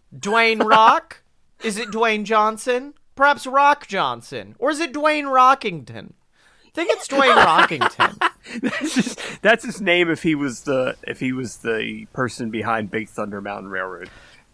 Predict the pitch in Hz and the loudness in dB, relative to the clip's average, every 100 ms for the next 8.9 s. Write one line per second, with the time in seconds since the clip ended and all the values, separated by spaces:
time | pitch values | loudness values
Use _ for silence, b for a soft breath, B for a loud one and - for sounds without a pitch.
0 | _ - 175 175 175 131 127 b b b | _ -4 0 2 2 0 -4 b b b
1 | b 170 165 160 196 196 165 208 294 359 | b 2 2 2 -2 -6 -2 0 2 2
2 | 320 233 220 214 196 165 165 165 147 143 | 2 0 0 2 2 2 0 -2 2 2
3 | 127 147 143 117 - 143 143 127 180 196 | 2 0 -2 -2 -6 -8 -8 -6 -4 -2
4 | 190 165 151 - - 180 170 165 160 - | -2 -2 -4 -4 -6 0 2 2 -2 -8
5 | - 156 147 - 175 151 143 143 139 139 | -6 0 0 0 0 0 0 -4 -8 -8
6 | 123 131 - 160 156 147 131 120 117 143 | -12 -8 -2 0 0 -4 -4 -4 -6 -6
7 | 143 131 120 110 _ _ _ _ _ _ | -2 -2 -2 -4 _ _ _ _ _ _
8 | _ _ _ 160 185 226 226 180 | _ _ _ 2 4 6 4 -2